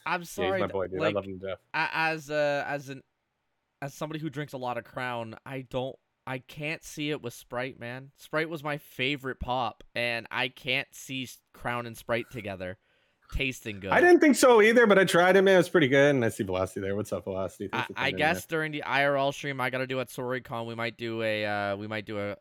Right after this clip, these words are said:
Speaker 1: a Colonel Squirt in honor of Colonel.
Speaker 2: We'll do a Colonel Squirt.
Speaker 1: We'll
Speaker 2: Yeah,
Speaker 1: do a
Speaker 2: we'll do a
Speaker 1: Colonel
Speaker 2: Colonel Squirt
Speaker 1: Squirt.
Speaker 2: for sure.
Speaker 1: Let's do
Speaker 2: Yeah.
Speaker 1: this
Speaker 2: All
Speaker 1: shot,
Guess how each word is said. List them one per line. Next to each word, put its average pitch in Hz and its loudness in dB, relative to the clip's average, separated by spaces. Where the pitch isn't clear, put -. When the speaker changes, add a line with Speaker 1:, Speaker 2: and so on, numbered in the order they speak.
Speaker 1:
a 98 -12
Colonel 104 -10
Squirt 95 -8
in 95 -12
honor 92 -10
of 90 -12
Colonel. 92 -12
Speaker 2:
We'll 101 -4
do 107 6
a 95 2
Colonel 92 -2
Squirt. 90 -4
Speaker 1:
We'll 90 -4
Speaker 2:
Yeah, 95 0
Speaker 1:
do 92 2
a 92 2
Speaker 2:
we'll 98 0
do 117 0
a - 2
Speaker 1:
Colonel 98 -4
Speaker 2:
Colonel 98 -2
Squirt 95 -6
Speaker 1:
Squirt. - -20
Speaker 2:
for 101 -10
sure. 92 -8
Speaker 1:
Let's 123 -6
do - -2
Speaker 2:
Yeah. - 0
Speaker 1:
this 143 -2
Speaker 2:
All - -14
Speaker 1:
shot, 120 4